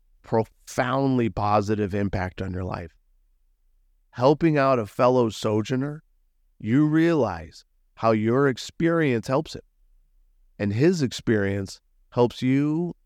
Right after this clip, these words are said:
in ways nothing else can. In giving, we receive. Nothing ensures immunity from our biggest issues more than intensive work helping other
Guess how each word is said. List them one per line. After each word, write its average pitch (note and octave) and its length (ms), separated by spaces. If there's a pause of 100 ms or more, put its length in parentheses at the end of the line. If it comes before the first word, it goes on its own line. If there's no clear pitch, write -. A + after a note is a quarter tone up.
in G#2+ 240
ways A2+ 440
nothing A#2 760
else G2+ 340
can. F2+ 400 (1300)
In C#3+ 220
giving, C#3+ 580
we C3+ 220
receive. C3+ 880 (640)
Nothing D3+ 580
ensures B2 540
immunity A2+ 680 (380)
from A#2 160
our A2+ 160
biggest A2+ 540
issues A2+ 420
more G#2 320
than A2 220
intensive A#2 720
work G#2+ 320
helping A2+ 460 (100)
other D3 500